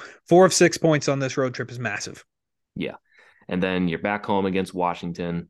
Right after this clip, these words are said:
Speaker 2: Anaheim, and Saint Louis next week before you really get into the weeds of February. That's why I think, like, you gotta take care of business here,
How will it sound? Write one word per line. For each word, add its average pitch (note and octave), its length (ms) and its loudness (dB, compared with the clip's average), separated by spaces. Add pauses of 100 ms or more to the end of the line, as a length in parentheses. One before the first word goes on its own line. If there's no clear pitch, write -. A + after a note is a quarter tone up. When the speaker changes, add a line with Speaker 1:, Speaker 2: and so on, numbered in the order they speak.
(160)
Speaker 2:
Anaheim, E2+ 580 -4
and E2+ 80 -6
Saint E2 280 -6
Louis F#2+ 360 0
next F#2 300 -6
week F#2 340 -4 (380)
before B2 340 0
you A2 200 2
really G2 420 2
get F2+ 300 -4
into E2+ 420 -6
the D2+ 240 -8 (100)
weeds F2 840 -4
of D#2+ 120 -8
February. C2+ 720 -8 (300)
That's G2+ 180 -6
why A2 220 0
I G2 60 -2
think, F2 340 -4
like, D2+ 220 -8 (560)
you G#2+ 120 2
gotta A2 240 0
take G2 180 -4
care E2+ 200 -2
of D2+ 80 -8
business D#2+ 380 -6
here, A#1+ 280 -8